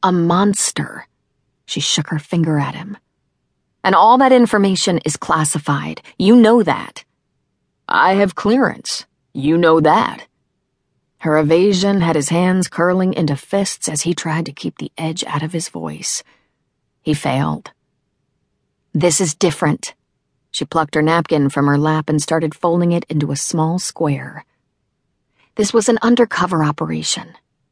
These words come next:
The higher-ups want me to keep quiet about every aspect of it."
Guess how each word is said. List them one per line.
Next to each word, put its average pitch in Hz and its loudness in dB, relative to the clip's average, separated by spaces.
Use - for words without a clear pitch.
The - -2
higher-ups 240 4
want 170 2
me 190 0
to 196 -6
keep 170 -4
quiet 208 2
about 170 0
every 220 0
aspect 165 -4
of 151 -10
it." - -18